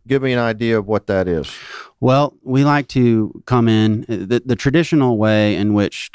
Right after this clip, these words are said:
Speaker 2: companies engage I T vendors is on what we call break fix. You know, something's broken, you know, computers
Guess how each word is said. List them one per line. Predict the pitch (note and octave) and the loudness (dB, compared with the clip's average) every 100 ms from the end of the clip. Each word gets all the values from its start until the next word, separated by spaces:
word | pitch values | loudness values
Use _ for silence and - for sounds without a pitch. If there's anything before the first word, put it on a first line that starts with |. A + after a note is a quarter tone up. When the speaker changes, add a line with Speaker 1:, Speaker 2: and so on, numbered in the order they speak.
| - | -2
Speaker 2:
companies | A2 G#2 G2+ G2 F#2 | 0 2 2 2 0
engage | G2 F#2 G2 G2+ | 0 0 0 0
I | E2+ G2 | -2 -4
T | - G#2 G2+ G2 _ _ _ - | -2 -2 -2 -4 _ _ _ -14
vendors | G#2+ A2+ A2 A#2 - _ - - - | -2 2 2 0 -4 _ -20 -20 -4
is | G#2+ G#2 | -2 0
on | G#2 G2+ | 2 0
what | F#2+ | 0
we | G2 | -4
call | - G2 | -2 -2
break | F2 F#2+ F2 | 0 -4 -4
fix. | - C2+ - - - _ _ _ - | -8 -10 -10 -14 -18 _ _ _ -12
You | - | -12
know, | - | -12
something's | - E2+ F2 F2 | -12 -8 -8 -4
broken, | B2+ B2+ - A#2 G#2+ G#2 - | 0 0 0 0 0 -2 -8
you | B1+ | -12
know, | D#2 D2+ - | -10 -10 -12
computers | E2+ - G2+ F2 | -10 -2 -2 -2